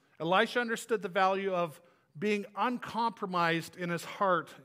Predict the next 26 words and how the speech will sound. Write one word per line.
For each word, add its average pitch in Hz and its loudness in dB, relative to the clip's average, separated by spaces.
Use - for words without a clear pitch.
and 170 -4
in 170 -2
his 151 -6
mind. 156 -2
Second 214 2
Kings 208 0
chapter 185 -2
five 185 2
tells 190 -2
us 165 -8
this. 185 -4
It 165 -12
tells 190 -4
us - -8
yet 196 2
about 185 -2
another 190 0
miracle 196 -4
that 160 0
Elisha 160 0
performs. 131 -10
Another 220 2
significant 226 -2
act 190 2
of 170 -6
influence. 147 -10